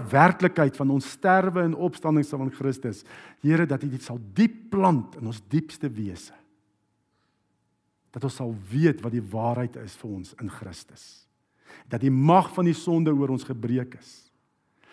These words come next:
En dat daai geloof in die waarheid vir ons die krag sal gee ook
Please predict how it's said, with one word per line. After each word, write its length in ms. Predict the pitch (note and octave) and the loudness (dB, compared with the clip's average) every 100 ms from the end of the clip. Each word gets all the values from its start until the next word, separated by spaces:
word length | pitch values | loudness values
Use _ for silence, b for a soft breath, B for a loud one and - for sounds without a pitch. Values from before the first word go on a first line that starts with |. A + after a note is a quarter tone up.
| b - | b -2
En 80 | C#3+ | 2
dat 160 | D3 | 4
daai 280 | C3+ C#3 G3 F#3+ | 4 6 4 4
geloof 560 | F#3 D3+ E3+ G3 F#3+ | 2 6 6 6 4
in 80 | E3+ | 2
die 80 | D#3+ | 2
waarheid 440 | C3+ C#3+ C#3 C3+ | 2 2 2 -2
vir 100 | B2 | -4
ons 100 | A2+ | -6
die 140 | A2 - - | -8 -8 -4
krag 300 | A3 G3 - | -2 -2 -4
sal 160 | B2+ G#2+ | -8 -6
gee 200 | - A#2 | -8 -8
ook 420 | A2+ F#2 F2 _ | -8 -12 -16 _